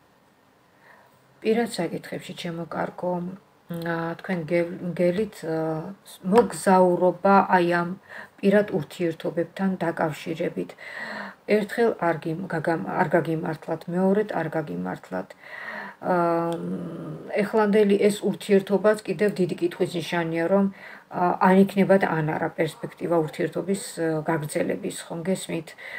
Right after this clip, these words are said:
რაღაც ცოტა ისეთი დაძაბული სიტუაცია გაქვთ თქვენ პირად ურთიერთობებში. ა, იცით რატო? იმიტომ, როგორც გითხარით, აი, ძალიან, ძალიან დაუფიქრებელ ნაბიჯებს დგავთ.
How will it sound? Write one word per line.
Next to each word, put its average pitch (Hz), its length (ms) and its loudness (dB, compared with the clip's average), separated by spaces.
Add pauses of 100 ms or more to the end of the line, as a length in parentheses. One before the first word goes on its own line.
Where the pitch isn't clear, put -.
(180)
რაღაც 190 360 4
ცოტა - 280 -2
ისეთი 180 360 0 (400)
დაძაბული 175 520 0
სიტუაცია 170 640 -4
გაქვთ 190 320 -4
თქვენ 185 320 -2 (360)
პირად 190 400 4
ურთიერთობებში. - 1120 -2 (800)
ა, 185 140 -2 (420)
იცით - 320 2
რატო? 170 340 4 (140)
იმიტომ, 185 320 0
როგორც 175 360 0
გითხარით, 196 560 2
აი, 175 200 0
ძალიან, 175 500 0 (580)
ძალიან 190 440 2
დაუფიქრებელ 190 800 4
ნაბიჯებს 165 580 -2
დგავთ. - 360 -8